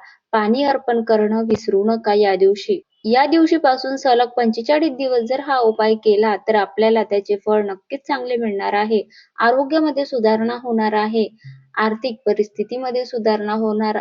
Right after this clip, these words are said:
होणार आहे, आर्थिक परिस्थितीमध्ये सुधारणा होणार आहे. नोकरी, व्यवसाय, नोकरीसाठी आपण जर प्रयत्न करत असतील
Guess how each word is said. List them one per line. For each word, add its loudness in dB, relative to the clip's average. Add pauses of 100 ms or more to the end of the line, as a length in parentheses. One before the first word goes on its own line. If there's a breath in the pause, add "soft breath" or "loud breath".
होणार -2
आहे, 0 (240)
आर्थिक -2
परिस्थितीमध्ये -2
सुधारणा 2
होणार 0
आहे. 0 (300)
नोकरी, 0
व्यवसाय, 2 (140)
नोकरीसाठी 0
आपण 0
जर 2
प्रयत्न 2
करत -4
असतील -2